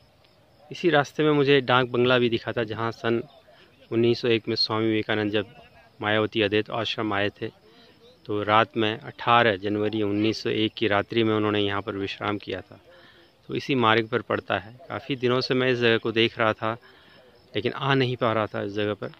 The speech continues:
तो आज ऐसा संयोग बना कि हम आपको चंपावत के सुरम्य वादियों के दर्शन करा पाएँ।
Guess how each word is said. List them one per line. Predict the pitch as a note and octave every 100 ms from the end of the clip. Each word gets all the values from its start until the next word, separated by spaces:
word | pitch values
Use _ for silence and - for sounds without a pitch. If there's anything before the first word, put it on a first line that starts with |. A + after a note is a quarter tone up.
| _
तो | A2+
आज | A2 A2
ऐसा | G#2 A2
संयोग | G#2+ G#2+ G#2
बना | G2+ G2+ B2 - - _ _ _ -
कि | A2+
हम | A2 B2+
आपको | A2+ - A#2+
चंपावत | A2 G#2 A#2 G#2+
के | -
सुरम्य | A2+ A2+ G#2+ G#2
वादियों | G2+ G#2+
के | G#2
दर्शन | G2+ G2+ A2+ G2+
करा | G2+ G2
पाएँ। | - A2